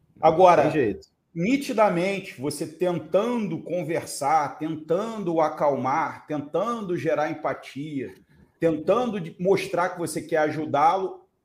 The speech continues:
Speaker 2: mesmo assim não funciona. E aí você vai ter que passar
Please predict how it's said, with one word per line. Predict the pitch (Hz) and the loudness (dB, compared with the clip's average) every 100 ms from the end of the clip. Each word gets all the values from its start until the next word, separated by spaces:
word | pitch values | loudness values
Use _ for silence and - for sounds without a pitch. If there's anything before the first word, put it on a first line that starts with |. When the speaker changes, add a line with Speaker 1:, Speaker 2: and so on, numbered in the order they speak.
| _ _ | _ _
Speaker 2:
mesmo | 147 151 185 | -2 -2 -2
assim | - 175 | -6 -6
não | 170 | -6
funciona. | 170 208 - 156 117 95 - _ _ _ _ _ - | -6 -10 -6 -4 -4 -8 -16 _ _ _ _ _ -6
E | 123 | 2
aí | 143 143 139 | 4 4 2
você | 147 170 - | 0 -2 -2
vai | 170 170 | -2 -2
ter | 175 | -4
que | - | -4
passar | - 180 - | -2 0 0